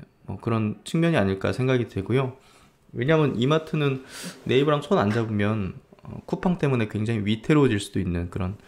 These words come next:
어, 위치죠. 예, 그래서, 어, 사실 이번에 네이버 손 잡는 부분이 확정되면 이마트 상당히 괜찮을 것 같아요. 그래서 이제 보고서 내용을 조금 더 보면 중요한 포인트는,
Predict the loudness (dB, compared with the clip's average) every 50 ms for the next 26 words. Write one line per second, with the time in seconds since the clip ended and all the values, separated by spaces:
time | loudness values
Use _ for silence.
0 | -20 -20 -20 -20 _ -16 -14 -14 -14 -16 -18 -20 _ -20 -20 -20 _ -20 -20 -20
1 | _ _ -6 -6 -6 -4 -4 -4 -2 -2 -2 -2 -4 -6 -18 -10 -4 -2 -2 -2
2 | -2 -2 -2 -2 -2 -2 -4 -4 -8 -16 -18 -18 -18 -18 -18 -16 -14 -12 -10 -8
3 | -8 -8 -8 -8 -10 -10 -12 -10 -8 -6 -4 -2 -2 -2 -2 -2 -4 -6 -4 -2
4 | -2 0 0 2 2 2 2 2 0 0 0 0 0 2 2 2 2 0 0 0
5 | -2 -4 -6 -6 -2 0 0 0 -2 -4 -6 -2 2 4 4 4 4 4 2 4
6 | 2 2 0 -2 -4 -10 -18 -20 -20 -20 _ _ -8 -4 -4 -2 -4 -4 -6 -8
7 | -6 -4 -4 -2 -2 -2 -2 -4 -4 -4 -2 0 0 -2 -2 -2 -4 -6 -6 -8
8 | -10 -10 -10 -10 -12 -18 _ _ _ _ _ _ _ _ _ _ _ _ _ _
9 | _ _ _ _ _ _ _ _ _ _ _ _ -20 -20 -18 _ -2 0 2 4
10 | 6 6 6 4 4 4 6 6 6 6 6 6 4 4 4 4 4 4 4 2
11 | 4 4 4 2 2 2 2 2 2 2 0 0 0 0 2 4 4 4 2 2
12 | 2 0 0 0 0 0 2 2 2 2 0 -2